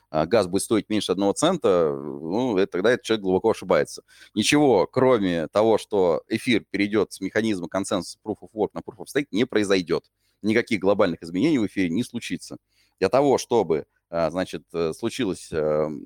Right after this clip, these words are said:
улучшение ситуации с газом и скоростью выполнения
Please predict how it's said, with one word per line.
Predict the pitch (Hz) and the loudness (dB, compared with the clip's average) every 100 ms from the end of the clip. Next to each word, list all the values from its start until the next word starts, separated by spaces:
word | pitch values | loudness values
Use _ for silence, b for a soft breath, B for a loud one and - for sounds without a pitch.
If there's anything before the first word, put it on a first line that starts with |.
| - | -4
улучшение | 135 135 - 127 92 85 71 | 0 2 2 2 2 2 -2
ситуации | - - 104 - 90 | -6 0 0 0 -2
с | 87 | 0
газом | 98 82 76 71 | 2 2 -2 -6
и | 85 90 82 65 - | -4 -2 0 -2 -6
скоростью | - - 120 98 - | -10 -2 0 0 -4
выполнения | 87 95 101 85 80 76 71 | -2 0 2 0 -2 -4 -6